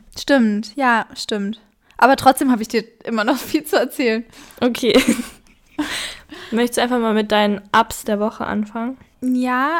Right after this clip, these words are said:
Speaker 1: also wollen wir dann Ups der letzten zwei Wochen machen, oder?
Speaker 2: Puh, okay, warte, da muss ich einmal meine Fotos rauskramen.
Speaker 1: Ja, ich muss auch kurz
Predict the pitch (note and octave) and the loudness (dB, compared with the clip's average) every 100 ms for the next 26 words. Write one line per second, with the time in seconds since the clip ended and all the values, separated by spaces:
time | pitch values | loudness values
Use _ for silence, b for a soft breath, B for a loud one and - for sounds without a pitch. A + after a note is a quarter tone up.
0 | - C4 B3+ B3 C#4+ D4+ C4 A#3 C4 - | 0 0 2 2 0 0 -4 -2 -6 -4
1 | B3 A3+ A3 - A3 - G#3+ G#3+ C4+ F#4 | -2 -2 -4 -6 -10 -10 -10 -8 -10 -10
2 | F#4+ F#4 G4+ G4+ _ C4 C4+ A#4 - _ | -12 -12 -16 -16 _ -6 -4 -6 -14 _
3 | _ _ _ _ _ - - - - - | _ _ _ _ _ 2 4 4 0 -8
4 | G3 F3 - F3 F#3 - F#3+ F#3 F#3 G3+ | -6 -6 -6 -4 -4 -2 -2 -2 -4 -4
5 | B3 B3 A#3+ B3 B3 - - C4 C4 C4 | -4 -4 -6 -6 -8 -8 -2 2 4 2
6 | C#4+ A#3 C4 C4+ C#4 | 0 0 2 4 4